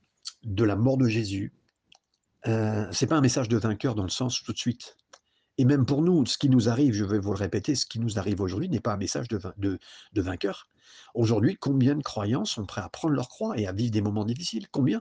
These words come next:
Combien ? Combien peuvent penser que le Seigneur est derrière tout ça, qu'il va faire quelque chose, qu'il va avoir un chemin, qu'il va vous amener plus loin, qu'il vous amener à être ressuscité ? Pas beaucoup de monde. Aujourd'hui, on vous propose un évangile facile,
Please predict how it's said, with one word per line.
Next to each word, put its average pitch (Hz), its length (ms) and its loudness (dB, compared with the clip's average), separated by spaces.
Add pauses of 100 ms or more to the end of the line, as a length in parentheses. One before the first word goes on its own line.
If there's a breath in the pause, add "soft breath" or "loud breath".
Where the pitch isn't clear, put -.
Combien ? 170 280 -6 (460 loud breath)
Combien 156 340 4
peuvent 147 300 2
penser 143 320 0
que 202 100 2
le 139 40 6
Seigneur 135 300 0
est 120 60 2
derrière 98 300 -2
tout - 100 -14
ça, 254 240 -2
qu'il - 160 -4
va 104 80 -4
faire 131 160 -4
quelque 139 240 -4
chose, 226 280 -4
qu'il 120 120 -2
va 117 80 2
avoir 104 160 0
un 123 60 2
chemin, 220 280 -4 (380 loud breath)
qu'il 113 160 -2
va 110 80 2
vous 107 240 0
amener 135 380 2
plus 131 200 -2
loin, 214 280 2
qu'il 127 180 -2
vous 110 160 0
amener 117 320 2 (300 loud breath)
à 104 120 -4
être - 120 -4
ressuscité ? 175 640 -2 (400)
Pas 120 140 -2
beaucoup 127 220 2
de 185 40 0
monde. 214 220 -2
Aujourd'hui, 127 260 4
on 175 80 2
vous 113 100 2
propose 131 300 -2
un 120 60 2
évangile 104 360 0
facile, - 440 -2